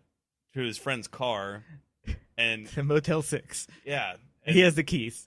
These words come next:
Speaker 1: his descent, his, you know, loss of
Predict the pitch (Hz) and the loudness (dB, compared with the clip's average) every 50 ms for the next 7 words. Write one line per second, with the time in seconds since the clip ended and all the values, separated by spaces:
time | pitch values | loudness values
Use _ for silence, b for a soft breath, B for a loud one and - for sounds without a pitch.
0 | - _ - 117 127 131 123 117 110 101 113 104 - - - 143 139 135 127 - | -20 _ -14 -8 -6 -6 -6 -6 -8 -12 -14 -12 -8 -4 0 0 0 0 -2 -4
1 | - 113 113 107 95 92 - - _ 131 117 101 92 92 95 _ _ _ _ _ | -10 -12 -12 -12 -12 -14 -18 -18 _ -12 -10 -10 -10 -10 -14 _ _ _ _ _
2 | _ _ _ _ _ _ _ _ 107 107 110 120 127 131 131 - - 120 113 110 | _ _ _ _ _ _ _ _ _ -8 -4 -2 -2 -2 -2 -4 -8 -10 -10 -12